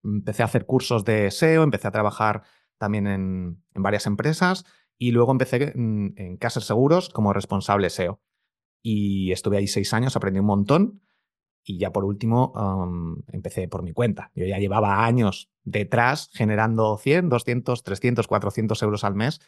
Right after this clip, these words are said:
hasta que decidí en ese momento dar el salto y estaba en otro proceso de selección y dije, "Ahora es el momento", porque, eh, me despidieron ese último año y,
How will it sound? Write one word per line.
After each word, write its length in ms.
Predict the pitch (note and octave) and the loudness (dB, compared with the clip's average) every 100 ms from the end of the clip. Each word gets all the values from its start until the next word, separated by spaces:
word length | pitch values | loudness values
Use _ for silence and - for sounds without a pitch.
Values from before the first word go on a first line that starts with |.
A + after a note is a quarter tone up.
| _ _ - | _ _ -8
hasta 300 | A2+ - G#2+ | -6 -2 0
que 100 | G#2+ | 2
decidí 600 | G2 - F#2 G#2+ A#2+ - _ - | 0 -2 -2 0 -2 -6 _ -8
en 300 | G#2 G2 G#2+ | -4 -2 -2
ese 160 | - | 0
momento 540 | G#2+ G#2 A2+ G#2+ C3 C3+ - _ - | 0 2 2 2 0 -2 -14 _ -12
dar 300 | F#2 G#2+ G#2+ | -2 2 2
el 180 | G#2+ G#2 | 2 2
salto 580 | - B2 C3 E3 F#3 _ _ | 2 2 4 2 0 _ _
y 720 | - A2 G#2 G2 F#2+ F#2 F2+ E2+ | -8 -4 -4 -2 -2 -2 -4 -6
estaba 240 | G2 - G#2+ | -4 0 2
en 60 | |
otro 180 | A2 A2 | 2 0
proceso 340 | G2+ G#2+ A2+ A2 | 0 0 -2 -2
de 60 | |
selección 520 | - G2+ - A#2+ C#3 - _ _ | -2 -4 0 2 2 -2 _ _
y 100 | A#2+ | -4
dije, 360 | A2+ - G2+ - | -4 0 -2 0
"Ahora 220 | G#2+ A2 | 2 2
es 100 | A#2 | 2
el 80 | A#2 | 0
momento", 440 | A2 A2+ A#2+ B2+ D#3+ | 2 2 0 -2 -4
porque, 540 | F#2+ - F#2+ F2+ - | -6 -4 -4 -4 -6
eh, 240 | - F2+ F2+ | -10 -10 -8
me 140 | G2 F#2+ | -6 -4
despidieron 560 | F#2+ - G2+ G#2 G#2 | -6 -4 0 2 2
ese 240 | G2+ - G2+ | -2 0 0
último 360 | G2+ G2+ G2+ | 0 0 0
año 320 | G#2 B2+ E3+ - _ _ _ _ | 2 2 0 -6 _ _ _ _
y, 540 | B2+ A2+ G#2+ G2+ G2 | -2 0 0 -2 -2